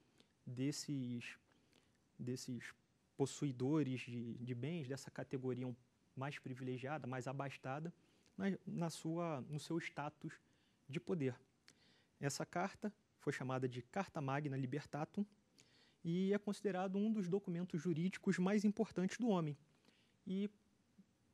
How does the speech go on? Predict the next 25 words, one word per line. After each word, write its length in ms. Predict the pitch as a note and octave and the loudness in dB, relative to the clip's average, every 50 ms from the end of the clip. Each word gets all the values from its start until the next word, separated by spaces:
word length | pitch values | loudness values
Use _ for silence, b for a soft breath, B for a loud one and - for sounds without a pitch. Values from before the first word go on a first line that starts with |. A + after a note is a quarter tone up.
| _ _ - | _ _ -4
ela 560 | - C#3+ D3+ D#3+ D#3+ D#3 D#3 D3 C3+ B2 B2 A#2+ - - _ B B B B B B B | -2 0 0 0 2 2 2 2 0 0 -2 -4 -8 -14 _ B B B B B B B
é 80 | D#3+ F3 | 0 2
considerada 680 | - F#3+ F#3 - - E3+ D3+ C#3 C#3 C#3 B2+ B2 - - - | 2 0 -4 -2 -2 -2 0 0 0 0 -2 -4 -6 -2 0
por 200 | A3 A3 D#3 D3+ | 2 2 2 2
muitos 520 | D3+ E3+ G3+ A3 G#3 - - C#3+ - - - _ b b b b b | 4 6 6 6 6 4 2 -2 -2 -4 -12 _ b b b b b
como 440 | - - F3+ F#3 F#3 F#3+ G3 F#3+ - - | -6 -2 0 2 4 4 4 4 4 4
o 120 | F#3 G3+ | 4 6
início 540 | G3+ G3+ F#3 F#3+ A3 A#3+ - - - A#3+ A3+ | 6 6 6 6 6 4 2 -2 -2 0 2
do 240 | G#3 G3 G#3+ G#3+ G3+ - - _ _ _ - | 2 2 2 0 -2 -4 -12 _ _ _ -8
constitucionalismo, 920 | - - A3 A3 - - - A3 G#3+ G#3+ A3 G3+ F3 E3 C#3+ C3+ C3 B2+ - - _ _ _ _ _ _ | -2 0 0 0 0 -2 -4 -2 0 0 2 2 2 0 0 -2 -6 -10 -12 -14 _ _ _ _ _ _
tal 140 | - F3 F#3 | 0 0 0
como 320 | - - - E3+ F3 F3+ - | 0 -2 -2 0 0 0 2
conhecemos 560 | - G3 F#3 E3+ - - F#3 F#3 F#3+ F#3+ F3 | 2 2 2 2 0 0 2 4 4 4 6
hoje. 320 | E3+ D#3+ C#3+ C3 - - - b b b b b b | 6 4 4 4 2 -4 -12 b b b b b b
Foi 160 | - - D#3+ E3+ | -4 0 0 0
o 40 | |
primeiro 460 | E3+ - - F3+ E3 F3+ A#3 B3+ B3 - | 2 2 2 4 4 4 4 2 0 -4
passo 380 | - - E3 D#3+ D3+ - - | -4 -2 -2 -2 -2 -4 -2
da 100 | D#3 D#3+ | -2 0
história 480 | D#3 - - - C#3 C3 B2 A#2+ A#2 - _ | 0 -2 -2 -2 -2 -2 -2 -4 -4 -6 _
para 180 | - D#3 D3 D3+ | -4 -2 -2 -2
o 20 | |
fim 280 | C#3 - - - A3 B3 | -4 -4 0 2 2 2
do 100 | G#3 F3+ | 2 2
absolutismo 800 | E3 D3+ - - D#3 D#3+ E3 - - - F3+ G#3 A3 - A#3 | 0 -2 -2 -2 -2 -2 -2 -2 -4 -4 -4 -2 0 0 -2